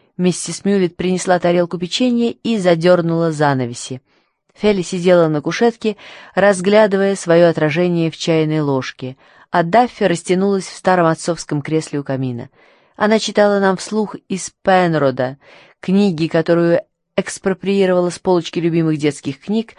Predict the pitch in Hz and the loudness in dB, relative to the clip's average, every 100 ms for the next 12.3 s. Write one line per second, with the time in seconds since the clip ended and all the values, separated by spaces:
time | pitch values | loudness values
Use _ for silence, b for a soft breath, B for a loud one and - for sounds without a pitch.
0 | B B - - 165 160 170 185 180 - | B B -8 -4 0 2 2 0 -2 -6
1 | - 151 151 147 143 147 147 147 - 127 | -10 -6 -2 0 2 0 0 -4 -2 -2
2 | 117 101 - _ _ _ _ _ - 175 | -2 -8 -12 _ _ _ _ _ 0 0
3 | 175 170 170 - - 208 - 110 110 - | 2 0 -4 -6 -2 -2 -2 -6 -6 -10
4 | b b b b 180 220 208 196 190 196 | b b b b -2 2 2 2 4 4
5 | 196 160 135 127 127 131 147 165 185 170 | 2 0 -6 -6 -4 -2 -2 0 -2 -2
6 | 170 175 214 202 170 170 180 170 170 185 | -4 -2 -4 -4 -6 -4 -4 -2 -2 -2
7 | 170 170 - b b 190 185 180 180 165 | -4 -6 -16 b b 2 4 6 6 4
8 | 165 151 - 127 92 - - _ _ _ | -2 -4 -4 -6 -6 -10 -20 _ _ _
9 | _ _ _ _ _ _ 180 190 214 254 | _ _ _ _ _ _ -2 0 2 2
10 | 247 _ _ _ 220 220 220 208 - 190 | 0 _ _ _ 2 4 2 -2 0 2
11 | 196 190 185 180 180 180 165 165 - 147 | 2 2 0 0 0 -2 -2 -2 -4 -4
12 | 127 117 | -2 -4